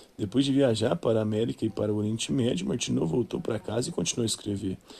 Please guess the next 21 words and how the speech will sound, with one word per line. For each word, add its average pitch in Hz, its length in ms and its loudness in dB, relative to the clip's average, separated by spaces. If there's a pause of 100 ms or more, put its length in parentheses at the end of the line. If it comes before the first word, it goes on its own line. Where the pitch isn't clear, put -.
(200)
Ela 110 140 -2
publicou 143 340 -2
mais 123 220 0
de 180 60 -4
cinquenta 123 440 -2
livros 120 300 -2
e 113 60 -2
dois 127 280 0
mil 120 200 0
artigos 110 480 -2
e - 20 0
por 110 240 -2
toda - 240 -6
a 135 60 -2
vida 151 200 0
defendeu 117 460 2
a - 20 4
educação 107 540 0
para 110 160 -2
as 104 80 -4
mulheres, 110 500 -2